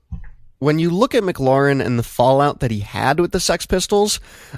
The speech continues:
uh, so much to the point that in the eighties he was taken contr-, uh, he was taken to court by, uh, by Johnny Rotten, and, uh, and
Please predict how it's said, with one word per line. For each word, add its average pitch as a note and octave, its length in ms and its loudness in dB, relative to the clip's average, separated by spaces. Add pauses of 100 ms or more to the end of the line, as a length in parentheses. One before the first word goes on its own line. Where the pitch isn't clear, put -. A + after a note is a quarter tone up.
uh, A2+ 260 2
so - 260 0
much E3+ 280 0
to D#3 100 -6
the C#3 80 0
point D3 380 0
that A#2 420 2
in B2 100 -4
the A2+ 200 -4
eighties C#3+ 520 0
he B2 120 -4
was A#2 120 -2
taken A#2+ 380 -4
contr-, A2+ 460 -10
uh, G#2 260 -2
he C3 140 0
was C3 120 2
taken C#3+ 420 0
to B2+ 100 -10
court C#3+ 400 0
by, A#2 500 -2 (160)
uh, G#2 360 -6 (380)
by A2+ 100 -2
Johnny A#2+ 260 2
Rotten, D3+ 420 4 (380)
and, A#2+ 360 0
uh, G#2 360 0 (360)
and A#2 600 -4